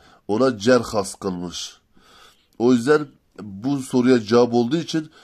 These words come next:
فَلَا يَكُنُ مَعَ ذِكْرِهِ. Yani, e, çünkü o en başta var yani "bil cerri ve tenvini ve nida ve el". Oradan biz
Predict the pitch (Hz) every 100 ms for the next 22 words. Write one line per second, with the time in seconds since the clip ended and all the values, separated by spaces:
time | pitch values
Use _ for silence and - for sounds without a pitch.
0 | _ - 113 110 117 107 117 107 104 104
1 | 95 104 95 101 104 104 95 _ _ _
2 | - 101 98 92 98 92 87 _ - 147
3 | 135 151 156 151 143 _ _ _ _ 135
4 | 139 131 127 180 185 131 110 117 107 135
5 | 127 127 120 127 117 127 131 123 120 117
6 | 117 127 120 113 110 110 143 156 156